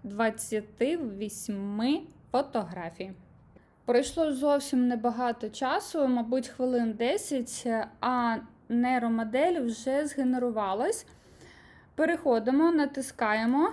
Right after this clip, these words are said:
На своєму курсі я показую приклад тренування моделі та генерації зображень в нейромережі Креа.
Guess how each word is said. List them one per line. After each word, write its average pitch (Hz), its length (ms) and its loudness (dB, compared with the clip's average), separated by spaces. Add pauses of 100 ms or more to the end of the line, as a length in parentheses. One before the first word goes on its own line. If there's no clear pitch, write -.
(300)
На 277 300 0
своєму 254 520 -2
курсі 240 480 -4 (640)
я 262 720 0
показую 247 640 0
приклад 240 580 0 (200)
тренування 233 600 0
моделі 220 680 -2
та 220 480 -2
генерації 226 600 0
зображень 240 1000 0 (840)
в 269 380 2
нейромережі 269 960 4
Креа. 226 520 0